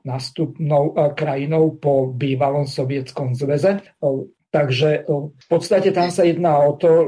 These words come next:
že, e, šesťsto tisíc, e, ľudí, e, keď, e, padne pri oslobodzovaní,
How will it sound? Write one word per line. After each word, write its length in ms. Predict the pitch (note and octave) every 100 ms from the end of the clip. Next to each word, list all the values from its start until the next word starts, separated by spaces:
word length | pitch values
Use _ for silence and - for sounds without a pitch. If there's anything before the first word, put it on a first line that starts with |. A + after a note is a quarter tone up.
| D#3
že, 480 | C3 D3 C#3 C3
e, 440 | - C3+ B2 - - _ -
šesťsto 340 | D#3+ - - D#3+
tisíc, 560 | - C#3+ E3 D3+ D3+ D#3+
e, 160 | D3 -
ľudí, 560 | C#3+ D3+ D3+ E3+ D#3+ -
e, 240 | D#3 C#3+
keď, 240 | E3 D3+ -
e, 80 | D#3+ C#3+ C3+ C3 B2+ -
padne 320 | D#3+ D#3 F#3 -
pri 240 | C#3+ C#3
oslobodzovaní, 1300 | C3+ E3 D#3 C#3 D3 B2+ D3+ C3+ C#3 C#3+ C#3+ E3+ A3